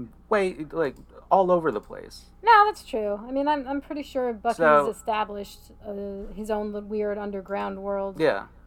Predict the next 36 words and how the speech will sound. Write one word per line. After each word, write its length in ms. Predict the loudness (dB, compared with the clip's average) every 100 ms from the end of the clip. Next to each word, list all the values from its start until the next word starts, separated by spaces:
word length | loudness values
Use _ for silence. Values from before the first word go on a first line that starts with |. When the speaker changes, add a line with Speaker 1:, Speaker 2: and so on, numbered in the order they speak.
| -20 -8
Speaker 1:
So 120 | 4 6
it 40 |
might 240 | 6 2
be 80 | 0
one 160 | 0 0
of 80 | 0
those 260 | -2 -4
things 320 | -12 -10 -10
where, 220 | -6 -4 -4
like, 420 | -6 -6 -6 -16 -20 _ -20 -20 -14
you 140 | 2 4
don't 160 | 4
have 300 | 6 4 4
to 100 | -6
see 340 | -12 -10 -4 -2
it. 140 | -2
It's 180 | -4 -8
just 200 | -10 -10 -10 -10
a 100 | -8
behind 440 | -8 -4 -4 -4
the 60 | -10
curtain 400 | -8 -8 -8 -10
type 320 | -6 -8 -6
thing. 340 | -8 -6 -6 -4
Speaker 2:
Yeah. 340 | -4 -4 -4 2
Speaker 1:
But 320 | 4 2 -4 -18 -20 -14 -10
he 80 | -2
can 160 | -4
find 300 | 4 4 4
his 140 | 0 -4
passage 580 | -4 -4 -4 -18 -20 -18
if 140 | -18 -14
he 100 | -10
really 260 | -10 -10
needs 260 | -16 -20
to. 80 | -20